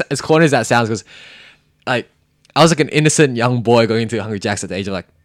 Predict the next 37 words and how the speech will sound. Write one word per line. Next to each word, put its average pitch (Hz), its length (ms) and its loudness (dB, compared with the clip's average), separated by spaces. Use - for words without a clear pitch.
fifteen, 101 640 -8
sixteen, 107 560 -6
and 120 260 -4
you 131 100 2
have, 139 160 0
like, 110 300 -4
like, 110 200 -6
you're, 123 200 0
you're 123 120 2
working 135 180 4
with 117 100 -2
older 117 240 2
people, 117 560 -2
people 147 200 -2
your 123 120 0
age, 107 280 -2
but - 240 -8
everyone's 110 300 -2
older 107 240 -2
and 101 360 -4
everyone's 101 260 -8
from 95 140 -8
around, 95 480 -6
not 107 220 -8
just 104 120 -10
from 101 100 -8
your 92 80 -8
school, 110 200 -6
but, 90 180 -10
like, 82 140 -16
from 98 180 -10
everywhere 92 280 -8
else, 92 240 -8
right? 92 260 -6
And 98 240 -10
you 104 60 -8
just, 107 160 -8